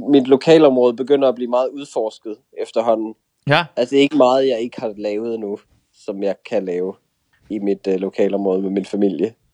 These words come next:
Speaker 1: Altså, det, det er som om, øh, du ved, ligesom i sådan nogle gamle strategicomputerspil, der er
Speaker 2: Mm.
Speaker 1: ikke så mange mørke felter tilbage.
Speaker 2: Nej. <laughs> Du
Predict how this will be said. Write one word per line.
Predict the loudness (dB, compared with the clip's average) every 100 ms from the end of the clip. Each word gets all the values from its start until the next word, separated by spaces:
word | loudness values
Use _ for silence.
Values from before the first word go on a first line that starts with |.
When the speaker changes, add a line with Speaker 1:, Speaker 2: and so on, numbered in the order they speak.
| -12
Speaker 1:
Altså, | -2 2
det, | 2 4
det |
er | 4
som | 6
om, | 6 8
øh, | 8 8 4 -2 _ _ _ _ _ _ _ _ 2
du |
ved, | 2
ligesom | 2 0 2 2
i | 0
sådan | 2
nogle | 2
gamle | 4 4 4
strategicomputerspil, | 0 2 0 2 -2 0 -4 -2 0 0 0 0 0
der | -2 _ _ _ _ _ -20 _ _ 0
er | 2
Speaker 2:
Mm. |
Speaker 1:
ikke | 2
så | 2
mange | 0 2
mørke | 4 2 0 -4
felter | -4 -4
tilbage. | -8 -8 -8 -8 -8
Speaker 2:
Nej. | -12 -12 -8 -6 -6 -4
<laughs> | -4 -4 -8 -8
Du | -4